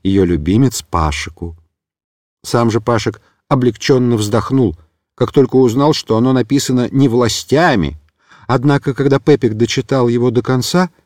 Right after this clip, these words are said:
и вручил бабушке деньги — он сразу закричал, что никуда не поедет. «Ни по какой цедульке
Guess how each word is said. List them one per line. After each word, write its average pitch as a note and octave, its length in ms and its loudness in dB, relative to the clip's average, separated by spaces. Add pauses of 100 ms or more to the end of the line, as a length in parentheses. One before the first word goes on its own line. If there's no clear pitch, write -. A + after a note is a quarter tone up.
(300)
и C#3 80 2
вручил C#3 460 2
бабушке A#2 560 -2
деньги — A2+ 520 2 (640)
он D3+ 160 4
сразу G3+ 540 2
закричал, G#3+ 600 2
что G#3+ 280 2
никуда A#3+ 920 2
не C4+ 200 4
поедет. C#4 840 2 (920)
«Ни G2+ 140 -2
по E2+ 140 -4
какой A#2 380 2
цедульке C#3 760 2